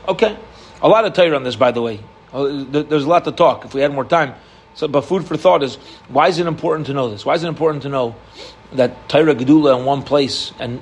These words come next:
nobody else is, is as big? Just to start the conversation,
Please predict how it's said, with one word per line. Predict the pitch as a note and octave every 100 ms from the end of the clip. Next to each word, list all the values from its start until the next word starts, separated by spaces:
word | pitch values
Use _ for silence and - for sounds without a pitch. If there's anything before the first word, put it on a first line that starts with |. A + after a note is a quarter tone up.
| -
nobody | C3 D3 C#3 C3+
else | C#3 C3+ -
is, | - B2+ G#2+ - -
is | B2+ A#2
as | A2+
big? | G#2+ C#3 A#2 - - - - - -
Just | D3+ -
to | C3
start | D#3 C#3+
the | C#3+
conversation, | C#3 C3 B2+ G#3+ G#3 C3+ B2